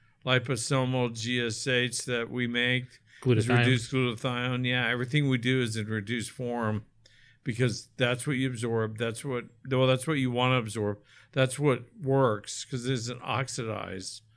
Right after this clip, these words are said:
Speaker 1: And so, but, but it's really hard to find good trans resveratrol. Most resveratrols you buy over the counter, well, they're all over the counter, but, um,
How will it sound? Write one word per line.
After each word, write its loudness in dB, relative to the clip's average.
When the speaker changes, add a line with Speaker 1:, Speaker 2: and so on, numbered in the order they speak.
Speaker 1:
And -4
so, 2
but, -2
but -2
it's -6
really 6
hard 2
to -2
find -2
good 2
trans 2
resveratrol. -4
Most 0
resveratrols -4
you -4
buy 4
over -2
the -8
counter, -6
well, 2
they're -2
all -2
over -2
the -8
counter, -8
but, -6
um, -2